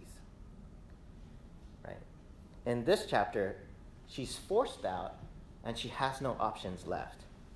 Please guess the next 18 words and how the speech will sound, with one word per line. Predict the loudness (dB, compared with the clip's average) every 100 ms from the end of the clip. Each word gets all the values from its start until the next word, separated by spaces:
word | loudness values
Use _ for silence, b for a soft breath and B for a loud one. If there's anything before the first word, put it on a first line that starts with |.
| -14 -14 -14 -14 -12 -12 -2
And | 0 6
so | 6 6
sh-, | 4 -4 -8 -8
she's | -4 8
starving, | 12 12 10 4
she's | 0 2
hungry, | 2 4 4 2 -2 -10 -8
so | -2 0
she | 2
finally | 8 10 10 8 4 2
leaves | 4 6 8 8 4 0 -6 -6 -6 -6 -6 4
Ishmael, | 4 6 4 4 4 -2 -6 -12 -2 2
uh, | 4 2
it | 0
says | 2 2
a |
bow's | 4 8 10 10 6
distance | 2 2 2 -4 -4